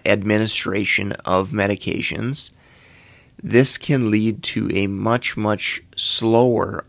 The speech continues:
onset of action than if we were to, you know, take it orally or by injection, of course. So because of that, because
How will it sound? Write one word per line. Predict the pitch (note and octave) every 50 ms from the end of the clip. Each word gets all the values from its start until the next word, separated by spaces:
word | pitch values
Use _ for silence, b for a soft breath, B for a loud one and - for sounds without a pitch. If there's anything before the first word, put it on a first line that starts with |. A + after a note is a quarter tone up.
| _
onset | - G2 G2+ G2+ G#2 G#2 G2 - - - G2+ G2+
of | G#2 G2
action | G2+ G#2 G#2 G2+ - - - - - - - D3 - B B B B B B B B B B B
than | - D#3 D3+
if | C#3 C3 - -
we | C3 A#2+ A2+
were | A2 G#2+ A#2 A2 A2
to, | - - - A2+ A2 G#2+ G#2+ G#2+ G#2+ G2+ F#2+ - _
you | - - - - -
know, | - - -
take | - - G#2+ - -
it | - - -
orally | - - B2 C3 B2 A#2+ A#2 A#2 A#2 A2+ A2+ A2
or | - - - - - G#2+ - - - - - -
by | - - G2+ G2
injection, | F#2 E2 - F2+ - - G#2+ G2+ G#2 - - - - -
of | - -
course. | - - - - - - - - - - _ _ _ _ b b b b b b b b b b b b b b b b b b b b b
So | - - C3 A#2+
because | A2+ G#2+ B2 A2+ - - - - - D#3+ E3+ G3+ G3+
of | G3+ A#2+ - -
that, | - A1 G1+ G1+ - B2 - - - - _ _ b b b b b b - -
because | - - G#2 - - - - - - C#3 C#3 C3+ - -